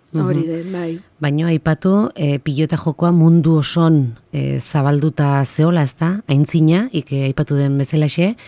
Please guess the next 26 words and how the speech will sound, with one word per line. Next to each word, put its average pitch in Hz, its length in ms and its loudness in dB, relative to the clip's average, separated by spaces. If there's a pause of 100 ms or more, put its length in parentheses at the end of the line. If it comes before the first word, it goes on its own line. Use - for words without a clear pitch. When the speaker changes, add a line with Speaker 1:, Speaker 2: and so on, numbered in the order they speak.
(380)
Speaker 2:
baino 226 420 4 (300)
toki 202 260 0
gehienetan, 202 600 0
eh, 151 220 -2
galdu 156 520 2
egin 156 200 2
zunan, 208 380 0
eta 220 320 -2
euskaldunok, 160 720 0
ba, 139 120 -4
bueno, 127 220 -2
ba, 123 100 -8
beste 139 300 0
hainbat, 143 420 2
eh, 131 60 -2
kontui 156 320 4
bezalaxe, 156 640 2 (340)
ba, - 80 -2
bizirik 160 640 2
iraunarazi 143 720 2
zion 151 280 0
hau 135 280 0
kultura 151 360 2
ondasun 139 360 0
honi, 160 180 2
ezta? 156 380 -4